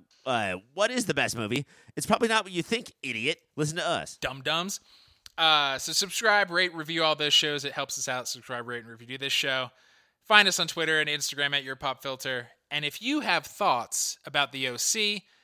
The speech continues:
Speaker 2: email us at contact at your pop filter dot com with subject line, "Welcome to the O C D, bitch."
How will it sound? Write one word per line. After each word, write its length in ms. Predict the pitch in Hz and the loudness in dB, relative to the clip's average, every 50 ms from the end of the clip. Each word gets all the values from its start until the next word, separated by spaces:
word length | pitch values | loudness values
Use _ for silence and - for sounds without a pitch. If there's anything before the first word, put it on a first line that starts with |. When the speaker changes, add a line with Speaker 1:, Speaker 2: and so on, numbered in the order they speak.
| _ _ _ _ _ - 233 | _ _ _ _ _ 0 4
Speaker 2:
email 300 | 240 240 220 196 165 151 | 6 6 8 8 6 4
us 160 | 139 123 - | 4 0 -4
at 100 | - - | -10 -8
contact 680 | - - 226 226 233 226 - 226 202 196 196 - - - _ _ _ - | -4 0 0 0 0 0 2 2 2 2 2 -2 -8 -20 _ _ _ -18
at 200 | 127 120 120 139 | -18 -16 -10 -6
your 120 | 147 151 | -4 -4
pop 240 | 139 - 143 131 - | -2 0 0 -2 -2
filter 200 | - 135 131 131 | -4 -8 -6 -4
dot 180 | 120 120 120 - | -4 -6 -6 -6
com 280 | - 147 151 147 143 123 | -4 -4 -4 -2 -4 -4
with 80 | 107 | -4
subject 500 | - - - - 247 208 151 131 110 - | -4 -4 -2 -2 -2 -2 -4 -6 -10 -8
line, 360 | 120 113 113 113 113 113 110 120 131 | -8 -6 -6 -6 -6 -8 -10 -6 0
"Welcome 320 | 151 156 151 - - 139 | 2 4 4 4 0 -4
to 60 | 131 | -6
the 180 | 120 123 120 117 | -8 -8 -8 -8
O 80 | 113 | -6
C 300 | 107 - - - 180 175 | -4 -2 -2 -2 -2 -2
D, 200 | 147 127 110 98 95 | -4 -6 -8 -10 -12
bitch." 460 | - 90 80 73 - - - - - | -16 -18 -18 -12 -8 -6 -6 -6 -6